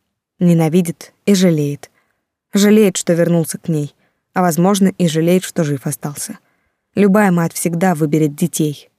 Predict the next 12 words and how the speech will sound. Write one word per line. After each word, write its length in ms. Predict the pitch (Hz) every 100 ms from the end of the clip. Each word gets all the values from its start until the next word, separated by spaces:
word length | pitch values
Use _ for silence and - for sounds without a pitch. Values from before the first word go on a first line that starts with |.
| -
и 100 | 165
он 180 | 175
понимал 520 | 180 180 175 165 143 143
ее. 200 | 147 160 _ _ _ _ _
По 100 | 190
крайней 280 | 190 240 196
мере, 240 | 175 180
старался 480 | 170 160 160 151 -
понять. 480 | - 156 151 - - _ _ _ _ _ _ _ _ _ _ _ _
Ей 180 | 202 196
станет 540 | 185 - 190 214 196
легче. 420 | 175 156 143 -